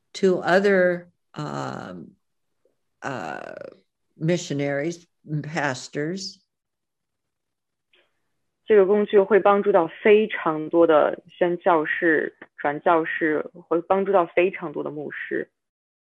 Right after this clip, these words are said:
Speaker 2: 非常多的牧师。
Speaker 1: For their own hurts and stuff, but also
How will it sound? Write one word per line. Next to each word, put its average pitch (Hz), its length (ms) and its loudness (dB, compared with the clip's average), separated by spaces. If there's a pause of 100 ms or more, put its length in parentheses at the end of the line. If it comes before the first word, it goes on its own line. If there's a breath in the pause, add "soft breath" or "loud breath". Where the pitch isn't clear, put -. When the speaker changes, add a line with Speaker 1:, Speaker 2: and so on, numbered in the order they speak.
(120)
Speaker 2:
非 233 100 4
常 202 140 0
多 175 100 2
的 170 100 4
牧 165 200 -2
师。 - 320 -10 (1040)
Speaker 1:
For 185 300 4
their 175 260 4
own 247 380 0 (100)
hurts 139 600 -8
and 143 260 -8
stuff, 127 540 -8 (840)
but 165 180 2
also 156 880 -4